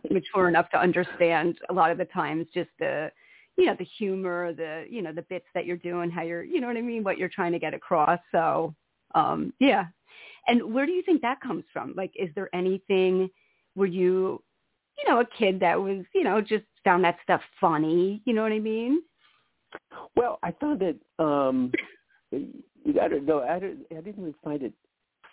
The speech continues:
Speaker 1: funny, but,
Speaker 2: Okay. <laughs>
Speaker 1: um, I remember my mom had a bunch of,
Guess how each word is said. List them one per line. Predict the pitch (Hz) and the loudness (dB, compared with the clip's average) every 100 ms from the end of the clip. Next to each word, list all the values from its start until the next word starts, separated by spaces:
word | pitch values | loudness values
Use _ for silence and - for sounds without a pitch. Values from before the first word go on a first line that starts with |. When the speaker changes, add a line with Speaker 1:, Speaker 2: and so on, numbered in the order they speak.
| - | -6
Speaker 1:
funny, | 151 139 98 90 87 _ _ - | -2 -2 -2 -6 -10 _ _ 0
but, | 113 101 | 4 6
Speaker 2:
Okay. | 110 208 - - | 6 4 2 0
<laughs> | |
Speaker 1:
um, | 110 104 95 - | -2 -2 -4 -6
I | - | -4
remember | 160 151 120 127 131 | -2 0 0 0 2
my | 117 113 107 | 2 2 0
mom | 104 107 120 120 101 - | -2 -2 0 0 -2 -6
had | - - 104 90 82 | -10 -6 2 4 4
a | 90 - | 0 -2
bunch | 107 - | -4 -2
of, | 101 85 | -2 -2